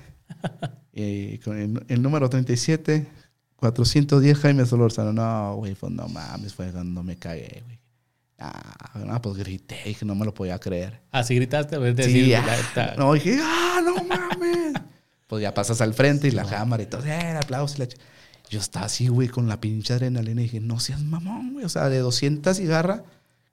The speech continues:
Speaker 2: cuarenta. Y en el monstruo llamado Ciudad de México dije, "Miel", dije, "Algo hay, algo hay". Fue cuando ya agarré más confianza y ya se van todos los demás, nos pasan a la sala, los cuarenta,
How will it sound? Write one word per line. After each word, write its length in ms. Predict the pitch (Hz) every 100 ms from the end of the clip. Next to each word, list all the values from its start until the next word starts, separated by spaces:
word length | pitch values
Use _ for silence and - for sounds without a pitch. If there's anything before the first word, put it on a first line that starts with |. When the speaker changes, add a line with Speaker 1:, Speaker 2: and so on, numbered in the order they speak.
| _
Speaker 2:
cuarenta. 600 | 113 98 117 170 - 214
Y 240 | 202 160 - _
en 160 | 123 117
el 220 | 113 113
monstruo 400 | 113 135 151 202
llamado 220 | 180 151
Ciudad 160 | 175 160
de 40 |
México 220 | 170 190
dije, 280 | 190 - 117 - _ _ -
"Miel", 380 | 98 110 104
dije, 340 | 104 101 95 87 _ -
"Algo 240 | 110 110 104
hay, 220 | 85 92 _ _ _
algo 260 | 104 104 92
hay". 200 | 95 98
Fue 140 | 98
cuando 240 | 107 101
ya 140 | 98 90
agarré 160 | 92 95
más 180 | 92 -
confianza 500 | 98 90 92 95 104
y 240 | 104 95 _ _ _ _ _ _ _ _ _ _
ya 240 | 110 107
se 120 | 113 113
van 220 | 110 120
todos 120 | 131
los 80 | 135
demás, 220 | 139 156
nos 120 | 151
pasan 300 | 117 104 120
a 40 | 113
la 100 | 110
sala, 320 | 107 131 156
los 140 | 165 -
cuarenta, 400 | 127 120 156 165